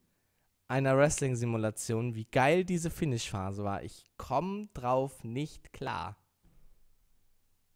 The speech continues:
Unfucking fassbar. Ja.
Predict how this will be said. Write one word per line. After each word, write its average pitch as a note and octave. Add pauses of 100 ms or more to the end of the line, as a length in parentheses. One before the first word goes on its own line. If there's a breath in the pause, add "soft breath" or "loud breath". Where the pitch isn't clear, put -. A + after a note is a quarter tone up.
(260)
Unfucking F3
fassbar. G2 (2000)
Ja. A2